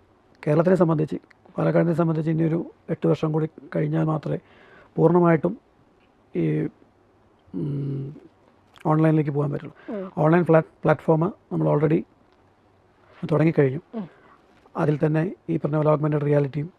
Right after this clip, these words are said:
Speaker 1: കാര്യങ്ങളൊക്കെ അതിൻ്റെ, ആ, ഒരു ഡെവലപ്മെന്റ് സ്റ്റേജിലാണിപ്പോൾ.
Speaker 2: ഉം.
Speaker 1: അപ്പോൾ അത് ഏകദേശം ഒരു വർഷം രണ്ട് വർഷത്തിനുള്ളിൽ അത് ശരിയാവും. അതിന് ഈ എക്സ്പീരിയൻസ് നമുക്ക് നിർബന്ധമായിട്ടും വേണം.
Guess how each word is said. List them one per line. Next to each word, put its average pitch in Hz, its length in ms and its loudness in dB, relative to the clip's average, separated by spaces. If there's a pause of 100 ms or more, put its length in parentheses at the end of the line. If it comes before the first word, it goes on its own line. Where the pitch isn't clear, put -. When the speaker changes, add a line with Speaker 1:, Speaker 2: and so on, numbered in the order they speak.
Speaker 1:
കാര്യങ്ങളൊക്കെ 151 460 -2 (1040)
അതിൻ്റെ, 160 400 2 (540)
ആ, 180 40 -4 (540)
ഒരു 185 160 -2
ഡെവലപ്മെന്റ് 160 360 2
സ്റ്റേജിലാണിപ്പോൾ. 147 840 -2
Speaker 2:
ഉം. 196 100 -14 (1000)
Speaker 1:
അപ്പോൾ 151 440 -6 (1000)
അത് 165 100 0
ഏകദേശം 165 460 0 (100)
ഒരു 160 140 -2
വർഷം 160 280 0
രണ്ട് 156 140 -2
വർഷത്തിനുള്ളിൽ 147 540 -2 (200)
അത് 147 120 -6
ശരിയാവും. 139 520 -8 (1200)
അതിന് 151 180 2
ഈ 175 60 6
എക്സ്പീരിയൻസ് 156 460 0
നമുക്ക് 151 220 -2
നിർബന്ധമായിട്ടും 143 460 -2
വേണം. 156 180 -6